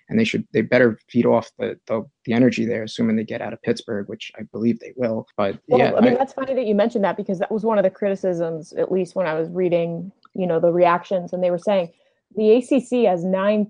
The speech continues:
Speaker 2: uh, what are they, nine teams in the tournament, and there's only one of them in the East region, and it's an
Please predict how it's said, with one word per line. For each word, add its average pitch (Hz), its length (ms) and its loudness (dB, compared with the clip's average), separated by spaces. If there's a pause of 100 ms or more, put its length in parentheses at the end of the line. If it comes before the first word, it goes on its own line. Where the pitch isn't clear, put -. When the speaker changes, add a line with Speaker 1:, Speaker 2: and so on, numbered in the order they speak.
(120)
Speaker 2:
uh, 185 200 -2
what 175 180 -4
are - 20 -4
they, 147 60 -4
nine 180 320 -2
teams 196 340 -2
in 180 80 -4
the 160 140 -8
tournament, 180 440 -2
and 190 120 2
there's 175 160 4
only 185 220 4
one 185 280 4
of 214 80 8
them 170 300 2
in 185 100 2
the 175 80 -2
East 185 240 -4
region, 165 320 0
and 160 220 -4
it's 160 80 -10
an 165 80 -8